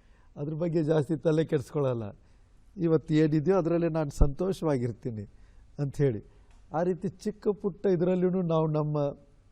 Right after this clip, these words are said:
ದ್ವೇಷ, ನಮ್ಮ ಲೋಭವನ್ನು ತ್ಯಾಗ ಮಾಡ್ತಾ ಇದ್ರೆ ತ್ಯಾಗ ಆಗುತ್ತೆ. ಪ್ರಜ್ಞೆ ಅಂತೂ ಬೇಕೇ ಬೇಕು. ಕುಶಲ ಏನು, ಒಳ್ಳೇದೇನು, ಕೆಟ್ಟದ್ದೇನು ಮತ್ತು ಎಲ್ಲ ಅನಿತ್ಯ ಭಾವ ಬೆಳೆಸ್ತಕ್ಕಂಥದ್ದು. ತಾಳ್ಮೆ, ತಾಳ್ಮೆ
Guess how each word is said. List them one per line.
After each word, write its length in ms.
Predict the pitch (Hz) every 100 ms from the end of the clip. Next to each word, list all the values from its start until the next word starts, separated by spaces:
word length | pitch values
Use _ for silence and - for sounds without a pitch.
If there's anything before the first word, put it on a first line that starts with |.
| - 117 101
ದ್ವೇಷ, 380 | 139 139 -
ನಮ್ಮ 380 | 135 120 120 120
ಲೋಭವನ್ನು 640 | 117 123 135 139 127 123 123
ತ್ಯಾಗ 320 | - 127 123
ಮಾಡ್ತಾ 440 | 120 120 110 -
ಇದ್ರೆ 540 | 123 104 117 170 - - - - - - -
ತ್ಯಾಗ 300 | 147 135 131
ಆಗುತ್ತೆ. 460 | 123 117 117 - 117
ಪ್ರಜ್ಞೆ 520 | - 127 139 127 151
ಅಂತೂ 300 | 139 127 143
ಬೇಕೇ 360 | 120 123 - 135
ಬೇಕು. 380 | 123 123 131 143 _ - - _ - - - - -
ಕುಶಲ 380 | 135 - 131 127
ಏನು, 340 | 123 120 120
ಒಳ್ಳೇದೇನು, 640 | 117 120 127 120 123 113
ಕೆಟ್ಟದ್ದೇನು 680 | 113 120 101 139 113 127 117
ಮತ್ತು 340 | 113 110 - 123
ಎಲ್ಲ 240 | 117 127
ಅನಿತ್ಯ 600 | 117 113 127 - 139 120 - - - - -
ಭಾವ 280 | 131 113 113
ಬೆಳೆಸ್ತಕ್ಕಂಥದ್ದು. 960 | 101 110 - 120 110 113 104 113 101 107 - - -
ತಾಳ್ಮೆ, 480 | 139 156 170 156 143 - - - - - - - - - -
ತಾಳ್ಮೆ 400 | 131 131 143 147